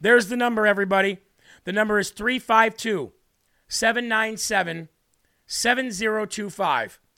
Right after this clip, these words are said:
Again, three five two, seven nine seven, seven zero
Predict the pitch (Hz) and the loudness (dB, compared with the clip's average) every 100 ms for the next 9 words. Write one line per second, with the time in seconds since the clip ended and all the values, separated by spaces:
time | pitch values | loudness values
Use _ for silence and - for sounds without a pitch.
0 | _ - - 180 196 185 185 226 220 220 | _ -20 -10 -2 -2 -2 0 0 2 4
1 | 214 - 208 196 - 196 208 214 202 202 | 4 2 -4 -4 0 -2 0 0 0 0
2 | - 196 156 135 131 _ _ _ - - | 0 0 0 -4 -10 _ _ _ -8 -2
3 | 214 208 220 226 - 165 143 220 202 160 | 2 2 2 -2 -6 -8 -2 0 2 2
4 | 139 135 | 0 -4